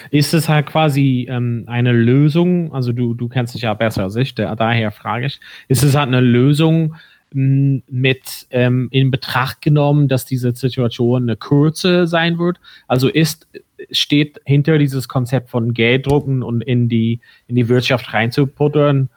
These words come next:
steht dahinter so die Entscheidung auch mit der Grundlage, okay, in zwei Monaten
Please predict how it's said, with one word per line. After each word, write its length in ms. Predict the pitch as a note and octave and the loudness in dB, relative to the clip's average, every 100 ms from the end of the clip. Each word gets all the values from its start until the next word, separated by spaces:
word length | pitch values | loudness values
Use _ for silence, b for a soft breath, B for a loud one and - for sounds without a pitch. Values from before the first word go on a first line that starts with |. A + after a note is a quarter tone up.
| _ _ | _ _
steht 280 | - C#3 C3+ | -6 -2 0
dahinter 360 | C3 C3 C3+ C3 | 2 2 2 0
so 140 | C3 | 2
die 120 | A#2+ | 2
Entscheidung 720 | A#2+ A#2 A#2+ B2 A#2+ A#2 A2+ - | 0 0 0 2 0 -2 -8 -8
auch 500 | A#2 A2 - - - | -4 -4 -4 -12 -6
mit 200 | A#2+ B2 | -6 -2
der 100 | A#2 | -6
Grundlage, 560 | - B2+ A#2+ A#2+ A#2+ | -2 -2 0 0 2
okay, 400 | A#2 G#2+ C3+ B2 | 0 0 0 2
in 160 | A#2+ B2 | 2 0
zwei 300 | A#2+ B2 B2 | -2 0 0
Monaten 720 | A#2+ A#2+ C3 - C3+ B2+ A#2+ | 0 2 0 0 0 0 -4